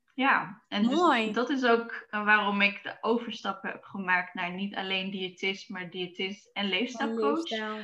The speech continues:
Speaker 2: ja.
Speaker 1: Omdat je op die manier gewoon veel meer kan bereiken.
Speaker 2: Ja,
Speaker 1: Ja.
Speaker 2: mooi.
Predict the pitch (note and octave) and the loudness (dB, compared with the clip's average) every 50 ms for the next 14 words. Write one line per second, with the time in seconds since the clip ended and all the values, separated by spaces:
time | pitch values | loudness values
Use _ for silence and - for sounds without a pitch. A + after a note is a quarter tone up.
0 | G#3 - - - A#3+ A#3+ A#3 A3+ A3+ A3+ - - - _ _ _ - G#3 G#3+ G3+ | -12 -14 -12 -6 -2 0 2 2 0 -2 -6 -12 -20 _ _ _ -4 -2 0 2
1 | G#3 G#3+ G#3 - - G3+ F#3 F#3 G#3+ G#3 G3+ G#3 G3+ G3+ G3 G3+ G3+ G#3 G#3 - | 2 0 0 0 -2 -2 -2 -2 -2 -2 0 0 0 0 0 0 0 -2 -2 -4
2 | - G3+ G3 - - - - - A3+ A#3 A#3 A#3 A3+ A#3 A3+ A3 A3 G3+ F#3 F#3 | -6 -8 -8 -8 -12 -8 0 4 6 8 8 8 8 6 2 0 -2 -4 -4 -4
3 | - - - - F3 F#3 F3+ F3 E3+ E3 E3 F3 F3 F3 F3 - - - E3 - | -6 -6 -8 -8 -8 -8 -8 -8 -6 -4 -4 -4 -4 -6 -8 -12 -12 -12 -8 -6
4 | C4 B3+ B3+ A#3+ A#3+ - - - B3 G3 A#3+ B3 C4 C4+ C4 A#3+ A#3 A3+ G#3+ - | -2 0 0 0 -2 -4 -8 -6 -4 -2 0 0 0 0 0 -2 -2 -2 -4 -8